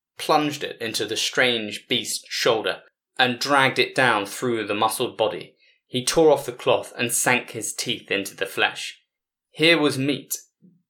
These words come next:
Blood, sinews, fat, and bone. Here was one more precious day of life. Perhaps he'd have many more, for he saw plenty of game on this battlefield, German game, with fingers and blind eyes.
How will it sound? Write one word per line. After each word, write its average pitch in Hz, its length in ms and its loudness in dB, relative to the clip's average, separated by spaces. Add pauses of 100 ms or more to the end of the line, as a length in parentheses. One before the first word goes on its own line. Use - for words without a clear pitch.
Blood, 123 540 2
sinews, 113 680 0
fat, - 480 0
and 101 240 -8
bone. 95 360 0 (480)
Here 143 320 4
was 113 180 0
one 120 220 4
more 113 320 0
precious - 440 -4
day 107 300 0
of 95 100 0
life. 101 460 -2 (540)
Perhaps 143 380 -2
he'd 120 140 -4
have 120 220 -2
many 120 340 0
more, - 380 -6 (480)
for 117 140 0
he 113 80 -4
saw 123 200 2
plenty 127 400 -2
of 95 140 -4
game 113 340 2
on 98 140 -6
this 107 160 -6
battlefield, - 680 -6 (100)
German 117 480 2
game, 90 400 0
with 107 160 -6
fingers 113 480 2
and 90 140 -8
blind 110 360 2
eyes. 90 480 -2